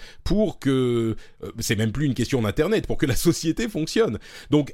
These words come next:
ensuite, on va vous dire, « Oui, mais non, on va pas aller attaquer n'importe qui, des publications machin, des », mais si, une fois que cette, cette possibilité est dans le droit, euh, bah, ça peut poser des, des, des gros, gros problèmes et des effets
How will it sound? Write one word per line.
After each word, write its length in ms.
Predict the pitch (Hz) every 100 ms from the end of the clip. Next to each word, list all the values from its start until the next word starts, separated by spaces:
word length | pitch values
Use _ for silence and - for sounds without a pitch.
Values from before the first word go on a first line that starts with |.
| -
ensuite, 400 | 123 - 170 151
on 60 |
va 80 | 113
vous 100 | 104
dire, « 160 | 123 143
Oui, 140 | 117 120
mais 100 | 98
non, 80 |
on 60 | 113
va 120 | 90
pas 120 | 85
aller 120 | 104 104
attaquer 340 | 95 98 -
n'importe 360 | 101 87 78 104
qui, 280 | - 139 139
des 100 | 104
publications 440 | 98 92 101 107
machin, 300 | 98 95 143
des », 120 | 120 - -
mais 160 | 147 175
si, 180 | -
une 100 | 165
fois 200 | 165 175
que 160 | 170 135
cette, 360 | - 123 - - - -
cette 260 | - 117
possibilité 520 | - 127 127 127 123 131
est 40 |
dans 160 | 101 92
le 60 |
droit, 320 | 90 156 208 285 - - - -
euh, 260 | 123 107 104 -
bah, 100 | 113
ça 160 | - -
peut 140 | -
poser 260 | 123 110 202
des, 220 | 127 101
des, 180 | 95 101
des 180 | 92
gros, 280 | 92 123 202
gros 160 | 139 151
problèmes 320 | - 107 196
et 80 | 131
des 200 | 104 110
effets 360 | 110 143 131